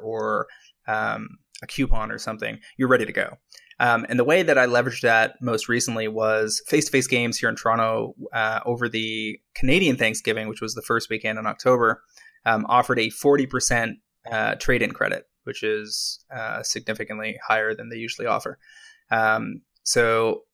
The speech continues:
I scooped up a bunch of stuff out of that box, quickly checked it on the Face to Face website, and found that I could unload, like,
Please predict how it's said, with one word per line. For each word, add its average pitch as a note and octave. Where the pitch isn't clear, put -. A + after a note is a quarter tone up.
I A2
scooped -
up D3+
a -
bunch C3+
of -
stuff B2
out A#2+
of A2
that A2+
box, A#2
quickly C#3+
checked B2
it A#2+
on A2+
the A#2
Face A#2
to -
Face D#3
website, A#2+
and A2+
found A#2
that A2+
I A2+
could A#2
unload, A2
like, G#2+